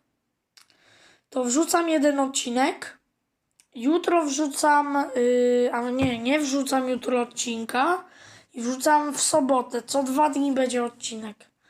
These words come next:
Czyli w sobotę wrzucę, w niedzielę odcinka nie będzie, tylko w poniedziałek.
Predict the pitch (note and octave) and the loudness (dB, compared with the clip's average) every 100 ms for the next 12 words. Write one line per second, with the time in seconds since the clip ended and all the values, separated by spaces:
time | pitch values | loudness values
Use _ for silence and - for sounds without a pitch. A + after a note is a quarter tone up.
0 | _ _ - _ - B3 C4+ C#4 C#4 - | _ _ -20 _ -4 4 4 4 0 0
1 | C4+ D4 D#4 C4+ A#3+ C4 C4+ F4 D#4+ D4 | 2 2 2 0 0 -2 2 0 2 0
2 | B3 C#4+ C#4 C4+ C4 - C4 B3+ B3 A#3 | 0 2 2 2 0 -4 -6 -6 -6 -4
3 | B3 C#4+ C4 B3 A#3 E4+ E4+ C#4+ C#4 C4+ | -2 0 0 0 0 0 -2 -4 -6 -6
4 | - D4 C#4+ B3 A#3+ A#3 A#3+ | -2 0 0 -2 -2 -4 -6